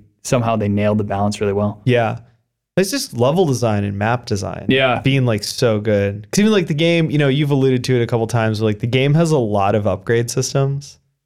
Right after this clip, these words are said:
Speaker 2: Like, there's a few different ways that you can upgrade your character, and, like,
Speaker 1: Yeah,
Speaker 2: there's
Speaker 1: it's
Speaker 2: different
Speaker 1: awesome.
Speaker 2: Yeah.
Speaker 1: There's always, there's always something more that you wanna do.
Speaker 2: Yeah. But the upgrade,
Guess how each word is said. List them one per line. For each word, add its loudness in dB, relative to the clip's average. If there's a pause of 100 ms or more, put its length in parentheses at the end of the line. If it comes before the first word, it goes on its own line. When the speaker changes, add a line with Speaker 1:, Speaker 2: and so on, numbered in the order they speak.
(400)
Speaker 2:
Like, 2
there's 2
a 0
few 0
different 0
ways 0
that 0
you 0
can 2
upgrade 0
your 0
character, 0
and, -2
like, 0
Speaker 1:
Yeah, 4
Speaker 2:
there's 2
Speaker 1:
it's 2
Speaker 2:
different 2
Speaker 1:
awesome. -2
Speaker 2:
Yeah. 2
Speaker 1:
There's 4
always, 2
there's 0
always 0
something 0
more 2
that 0
you -2
wanna 0
do. 0
Speaker 2:
Yeah. 0 (600)
But 0
the 2
upgrade, 0